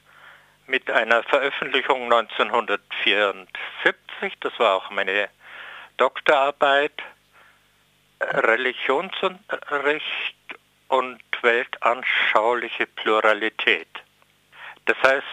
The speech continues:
das, was ich hier aufgreife, ist da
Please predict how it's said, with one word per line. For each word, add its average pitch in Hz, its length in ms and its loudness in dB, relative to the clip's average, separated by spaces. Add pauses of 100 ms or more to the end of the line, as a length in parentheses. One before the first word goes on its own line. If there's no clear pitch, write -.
(380)
das, 170 240 2
was 127 180 4
ich 147 160 -2
hier 117 280 4
aufgreife, 156 840 2 (300)
ist - 120 -4 (140)
da 95 200 4